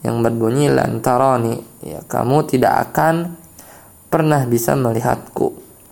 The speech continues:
Tapi di ayat yang lain Allah bilang wajahnya berseri-seri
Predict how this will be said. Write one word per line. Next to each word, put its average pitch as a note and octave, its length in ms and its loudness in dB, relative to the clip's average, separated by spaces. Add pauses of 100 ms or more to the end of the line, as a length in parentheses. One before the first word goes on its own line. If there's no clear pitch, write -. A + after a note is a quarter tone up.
Tapi B2+ 240 0
di E3+ 80 2
ayat C3 320 2
yang A#2+ 160 2
lain D3 400 0
Allah C3 320 2
bilang C#3+ 560 0 (800)
wajahnya F3 800 2
berseri-seri B2 1200 0